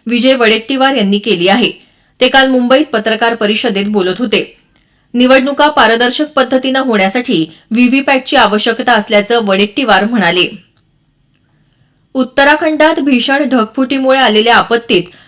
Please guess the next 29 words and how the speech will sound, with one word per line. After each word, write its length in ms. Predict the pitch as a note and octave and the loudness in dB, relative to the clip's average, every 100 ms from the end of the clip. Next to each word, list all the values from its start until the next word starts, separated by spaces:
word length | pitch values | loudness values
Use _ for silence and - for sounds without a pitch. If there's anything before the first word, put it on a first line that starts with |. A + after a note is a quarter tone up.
| - | -6
महाराष्ट्रातले 720 | A3+ B3 B3+ C4+ C#4 C4 C#4 C#4 | 0 2 4 2 0 -2 0 -2
एक्कावन्न 540 | F#3+ - B3 B3+ C4+ | -2 0 0 2 0
नागरिक 380 | C4+ G#3 G#3 G#3+ | 0 0 0 -2
सुरक्षित 400 | A3+ F#3+ - F3 | -4 -4 -4 -4
आहेत. 220 | A3+ A3 - - _ _ - | 0 0 -2 -18 _ _ 0
यामध्ये 460 | B3+ C4 B3+ C#4 C#4 | 2 2 2 0 -2
छत्रपती 440 | A#3+ B3 A#3 B3 | -2 0 -2 -4
संभाजीनगर 640 | B3+ A3 A3 A3+ A#3+ A#3+ B3 | -2 0 0 0 -2 -2 -2
जिल्ह्यातल्या 540 | B3 G#3 A3 G#3+ A3+ | -2 -2 -2 0 -2
बारा 320 | G3+ F#3 G3+ | 2 2 2
नागरिकांचा 600 | A#3+ A#3 A#3 A3+ G#3+ A#3+ | 2 0 0 -2 -2 -2
समावेश 480 | A#3+ G#3 F3 F#3+ G3 | -2 -2 0 -2 -4
असल्याची 400 | E3+ G3 F#3+ G#3+ | -6 -4 -4 -2
माहिती 540 | G3+ G3+ B3+ G#3+ - - - _ A3+ | 0 0 0 -2 -4 -10 -20 _ 0
राज्य 360 | A#3 A3+ C4 | 2 2 2
आपत्कालीन 600 | G#3 G3 A#3+ - A#3+ B3+ | 0 0 -4 0 0 0
कार्य 300 | C4 G#3 F#3+ | 0 0 0
केंद्रानं 480 | G#3 G#3+ F#3 F3+ G3+ | -2 -2 0 0 0
दिली 220 | G#3+ E3+ | -2 0
आहे. 420 | F#3+ B3 - - _ _ _ _ _ - | 2 2 -2 -8 _ _ _ _ _ -10
दरम्यान, 400 | A#3+ B3+ C4+ D4 | 0 2 4 2
या 120 | D#4 C#4 | 2 0
आपत्तीत 440 | G#3 B3+ C4+ C#4 A3 | 2 -2 -2 -4 -2
बचाव 360 | G#3 A#3+ A#3 | 0 2 2
कार्य 240 | A#3+ A#3+ A#3+ | 2 0 0
करणारे 440 | A#3 G#3+ G#3 A3+ | 0 0 0 0
सेनेचे 440 | A#3 F#3+ G3 G#3 | -2 -4 -4 -2
एक 180 | G3+ G3+ | -2 -2
अधिकारी 520 | G3+ G#3 G#3 A3+ A#3+ | -4 -2 2 2 2